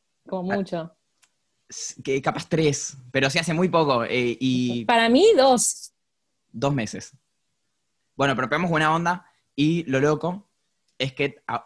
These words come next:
Speaker 2: todavía no tuvimos ninguna conversación pelotuda, tipo, como siempre hablamos de cosas, eh,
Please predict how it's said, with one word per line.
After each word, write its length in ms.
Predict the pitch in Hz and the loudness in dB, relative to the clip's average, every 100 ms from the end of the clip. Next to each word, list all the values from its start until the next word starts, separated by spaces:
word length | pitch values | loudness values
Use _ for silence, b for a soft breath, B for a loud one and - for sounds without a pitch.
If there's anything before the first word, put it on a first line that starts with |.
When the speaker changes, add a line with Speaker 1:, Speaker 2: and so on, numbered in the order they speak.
| - | -8
Speaker 2:
todavía 240 | - 123 175 | -4 -2 -2
no 80 | 147 | -2
tuvimos 200 | 147 139 | -2 -2
ninguna 300 | 113 123 120 | -4 -4 -6
conversación 480 | 107 110 113 127 | -8 -8 -10 -8
pelotuda, 580 | 131 110 104 123 104 107 _ | -6 -6 -4 -4 -4 -8 _
tipo, 200 | 131 120 | -8 -6
como 120 | 107 | -6
siempre 240 | 123 139 139 | -6 -2 0
hablamos 240 | 120 127 | 0 0
de 60 | 110 | -2
cosas, 400 | 120 123 - - | -4 -6 -10 -14
eh, 420 | 85 - 107 101 | -14 -10 -10 -10